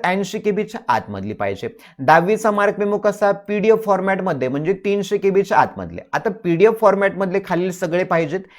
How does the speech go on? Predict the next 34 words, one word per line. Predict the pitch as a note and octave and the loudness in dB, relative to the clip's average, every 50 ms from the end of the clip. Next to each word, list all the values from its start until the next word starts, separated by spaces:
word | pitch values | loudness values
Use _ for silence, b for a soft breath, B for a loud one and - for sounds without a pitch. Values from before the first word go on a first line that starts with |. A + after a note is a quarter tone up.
| b b b | b b b
आणि | - B2 C3+ | -4 -2 -2
ते, | C#3+ C#3 G3 G3 - - | 0 2 2 0 0 0
अ, | C#3+ C#3+ C#3+ C#3+ C#3+ D3 | -4 -2 0 2 0 0
तीनशे | C#3+ - F#3 F#3 F#3 F3 - F#3+ | 0 -2 -4 -4 -4 -4 -6 -6
के | D#3 E3 | -4 -4
बीच्या | D#3+ D#3+ E3+ - G3+ - | -4 -4 -6 -6 -6 -4
आतमधले | - A#2 G#2 - - F#2 F2+ F2+ F#2 | -2 -2 -2 -2 -6 -10 -8 -8 -8
पाहिजेत. | F2 F#2+ F#2 F2 F2 G#2 | -8 -8 -8 -8 -4 0
बघा, | C3+ E3 D#3+ | 4 4 4
काय | C3 A#2 D3+ D#3+ E3 | 6 6 6 4 6
काय | E3+ E3+ | 4 0
पाहिजे? | D3 E3+ E3 D3+ D3 E3+ E3+ F3+ F3 - - - | 0 0 0 0 -2 -2 -2 -2 -4 -6 -8 -6
बारावीचा | B2 A#2 B2+ C3 B2+ B2 A#2 G#2 - - F#2+ | 0 4 6 6 6 4 2 -2 -4 -6 -8
मार्क | F#2 F2+ F2+ E2+ E2+ | -8 -8 -10 -10 -12
मेमो, | F#2 F#2+ F2 E2+ E2+ _ B B B B B B2 | -12 -12 -12 -14 -16 _ B B B B B 0
ग्रॅज्युएशन | C3+ D3 D#3+ E3 E3 F#3 F#3+ F#3 G3 F#3 | 4 6 6 6 6 4 2 2 0 0
असेल | F#3 F#3 F#3 - F#3+ F#3 D#3+ | -2 -2 0 0 0 2 2
तर | F#3 | 2
ग्रॅज्युएशनचा | F3 D3+ D3+ C#3+ C3+ A#2+ A2+ - A#2 G2 - G#2+ | 2 4 4 4 4 2 -2 -6 -8 -6 -4 -4
मार्क | F#2 F#2 F#2 F#2+ - | -2 -2 -4 -4 -6
मेमो, | G2+ G#2 G#2+ A2 | -6 -6 -4 -4
पोस्ट | A#2 - E3 F3 F3+ E3+ | -4 -2 0 0 0 0
ग्रॅज्युएशन | F3 F3+ F3+ F3+ E3+ D3+ F3+ F3+ | 2 2 2 2 0 -4 -6 -8
असेल, | F3+ F3+ - F3+ F3+ | -8 -6 -6 -6 -6
पोस्ट | F3 - E3+ E3+ D#3 | -4 -2 -2 -2 0
ग्रॅज्युएशनचा | C#3+ B2+ A2+ G2 F2+ G2+ G2 G2 | 0 0 -2 -2 -2 -6 -6 -6
मार्क | G2 F#2+ F#2 F#2 F2+ F2 | -4 -4 -4 -6 -6 -8
मेमो, | G2 G2 G2 F#2+ F#2 B B B B B B | -8 -8 -8 -10 -12 B B B B B B
डोमिसाइल | D#3 D3 F3 F#3 F3+ F#3+ F#3+ F#3+ G#3 F3+ F3+ | -2 0 0 2 2 2 2 4 4 2 2
सर्टिफिकेट, | F3 F3+ F#3+ F3+ E3+ F3 C#3+ E3+ D#3+ F#3 F3 | 2 0 -2 -2 -2 -4 -4 -4 -4 -4 -2
नॅशनॅलिटी | E3+ F3 F3 F3 E3+ F3 E3 D#3 D3 D3 D#3 | -2 -2 -2 -2 -2 -2 -2 -2 -2 0 0
पाहिजे | C#3+ D3+ C#3+ C#3+ B2+ C#3 | 0 0 0 0 0 -2
पीडीएफ | C#3+ - F3 E3 D#3+ E3 D#3+ | -4 0 0 2 2 2 2
मध्ये, | D3+ D3 C#3+ | 2 0 -4